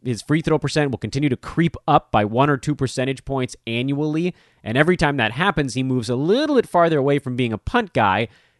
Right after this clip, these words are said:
and he climbs the board by a half a round, a round, something like that. But his overall game, to me, doesn't feel like it's gonna make that big of a change.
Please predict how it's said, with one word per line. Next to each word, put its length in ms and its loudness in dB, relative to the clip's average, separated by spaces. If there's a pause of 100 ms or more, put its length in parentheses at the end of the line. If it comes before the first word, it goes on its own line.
and 160 -4
he 80 0
climbs 440 -2
the 80 -6
board 360 0
by 160 2
a 60 0
half 260 -6
a 40 -10
round, 340 -4
a 40 -8
round, 360 -4
something 320 -10
like 200 -6
that. 220 0
But 100 0
his 80 0
overall 320 6
game, 420 0 (260)
to 80 -6
me, 120 2
doesn't 220 2
feel 180 0
like 160 0
it's 120 -8
gonna 120 -2
make 200 -2
that 180 -2 (640)
big 180 4
of 60 0
a 60 -6
change. 840 -4